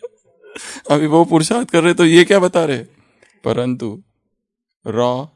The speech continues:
लंबा समय sustainable नहीं है। हाँ, जो कर रहे हैं उनके लिए हम नहीं कहेंगे कि उसको छोड़ दो, sustainable होना चाहिए, दीर्घकालीन चलना चाहिए। Fruit sustainable नहीं है क्योंकि हमने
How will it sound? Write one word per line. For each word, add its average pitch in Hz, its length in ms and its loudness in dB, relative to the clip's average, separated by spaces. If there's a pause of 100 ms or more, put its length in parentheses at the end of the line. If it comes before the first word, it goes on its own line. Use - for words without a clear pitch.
लंबा 110 300 -6
समय 110 280 -10
sustainable 98 600 -10
नहीं 98 200 -8
है। 98 60 -12
हाँ, 120 180 -6
जो 120 140 -6
कर 131 200 -4
रहे 135 160 -6
हैं 147 60 -10
उनके 123 260 -10
लिए 131 120 -8
हम 123 200 -6
नहीं 135 200 -2
कहेंगे 120 280 -4
कि 110 100 -6
उसको 104 240 -6
छोड़ 98 280 -4
दो, - 180 -18 (1400)
sustainable 135 640 -4
होना 98 220 -2
चाहिए, 107 220 -8
दीर्घकालीन 104 600 -4
चलना 95 280 -12
चाहिए। - 220 -20
Fruit 165 340 -4
sustainable 120 580 -6
नहीं 120 220 -6
है - 100 -14 (800)
क्योंकि 120 220 -10
हमने 131 380 -6